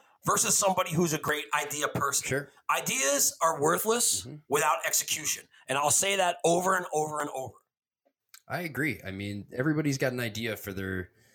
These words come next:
Speaker 2: their lottery ticket that's gonna make them ten million dollars. Very, very few people actually sit down and even try to execute it upon. Out of those few who try to execute upon it,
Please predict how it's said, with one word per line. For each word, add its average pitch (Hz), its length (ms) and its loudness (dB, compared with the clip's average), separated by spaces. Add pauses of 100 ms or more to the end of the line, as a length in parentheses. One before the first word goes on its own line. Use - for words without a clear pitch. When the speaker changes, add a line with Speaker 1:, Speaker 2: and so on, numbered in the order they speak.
(180)
Speaker 2:
their 117 140 2
lottery 110 420 0
ticket 101 300 -4
that's 90 200 -6
gonna 98 180 -4
make 98 240 -10
them 95 220 -6
ten 101 240 -4
million 90 260 -6
dollars. 78 460 -6 (260)
Very, 123 400 2
very 104 320 -4
few 104 260 -6
people 95 340 -4
actually 87 260 -6
sit 98 200 -2
down 90 220 -6
and 87 80 -12
even 82 180 -12
try 82 500 -2
to - 140 -10
execute - 420 -8
it 82 80 -12
upon. 76 340 -10 (400)
Out 120 160 0
of 123 80 -2
those 123 200 -2
few 131 380 2
who 123 140 -2
try 110 280 -2
to 139 140 -6
execute 170 420 -6
upon 185 260 -4
it, 180 100 -4